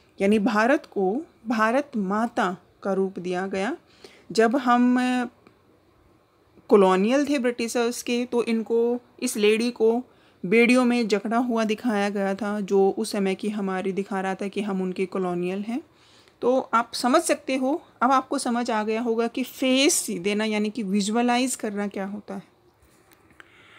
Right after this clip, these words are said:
और उस समय पर भी जैसे फ्रेंच रिवॉल्यूशन हुआ था, फ्रेंच रिवॉल्यूशन के अंदर बहुत सारे सिंबल्स यूज़ किए गए थे,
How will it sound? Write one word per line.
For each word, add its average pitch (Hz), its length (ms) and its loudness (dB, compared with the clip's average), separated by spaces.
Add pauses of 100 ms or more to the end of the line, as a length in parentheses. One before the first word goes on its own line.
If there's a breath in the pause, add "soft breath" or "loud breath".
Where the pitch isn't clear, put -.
(380 loud breath)
और 233 220 4
उस 349 160 2
समय 285 240 4
पर 285 200 2
भी 285 280 2
जैसे 254 280 2
फ्रेंच 277 360 2
रिवॉल्यूशन 220 580 0
हुआ 214 240 0
था, 208 260 -4
फ्रेंच 214 340 -8
रिवॉल्यूशन 202 520 -4
के 214 80 -6
अंदर 196 220 -2
बहुत 233 420 0
सारे 214 280 -4
सिंबल्स 208 600 -6
यूज़ 196 260 -6
किए 190 200 -2
गए 190 360 -4
थे, 208 160 -4